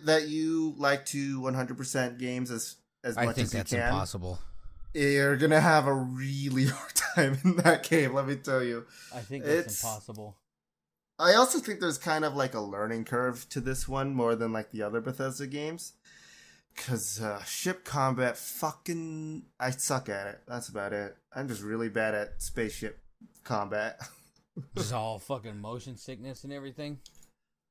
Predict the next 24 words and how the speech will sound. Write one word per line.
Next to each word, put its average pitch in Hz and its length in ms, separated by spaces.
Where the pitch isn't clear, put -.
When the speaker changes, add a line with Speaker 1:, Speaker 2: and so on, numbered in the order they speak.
Speaker 1:
It's, 226 200
actually, 220 320
I 180 80
really 269 320
don't 240 180
get 214 160
motion 156 360
sickness 170 440
from 165 240
the 147 80
space 202 300
combat. 117 440
The - 60
problem 185 420
is 139 440
I 165 440
can't 202 360
shoot 202 360
straight 156 420
in 151 140
a 147 40
vehicle, 147 520
I 104 100
guess. 101 520